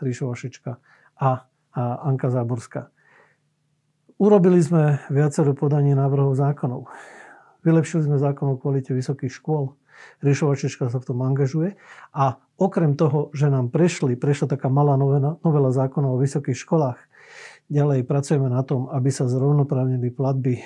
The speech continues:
medzi štátnymi školami a cirkevnými školami, ktoré doteraz sú diskriminačné. Okrem tejto vonkajšej viditeľnej zmeny, ktorú sme dosiahli,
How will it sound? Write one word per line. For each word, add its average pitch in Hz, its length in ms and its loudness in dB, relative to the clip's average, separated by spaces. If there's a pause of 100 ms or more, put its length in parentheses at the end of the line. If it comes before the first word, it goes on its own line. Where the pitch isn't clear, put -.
(140)
medzi 123 160 -2
štátnymi 127 400 -2
školami 120 400 -6
a 113 80 -10
cirkevnými 139 480 -2
školami, 127 400 -6
ktoré 117 240 -6
doteraz 120 320 -6
sú - 80 -10
diskriminačné. 135 800 -4 (960)
Okrem 170 480 2
tejto 190 480 0 (160)
vonkajšej 175 640 2
viditeľnej 160 480 2
zmeny, 143 320 0
ktorú 143 160 0
sme 135 160 0
dosiahli, 165 640 -4